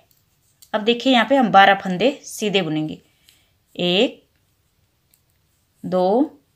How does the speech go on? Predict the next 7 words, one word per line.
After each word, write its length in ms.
तीन, 460
चार, 480
पाँच, 560
छः, 500
सात, 640
आठ, 540
नौ, 460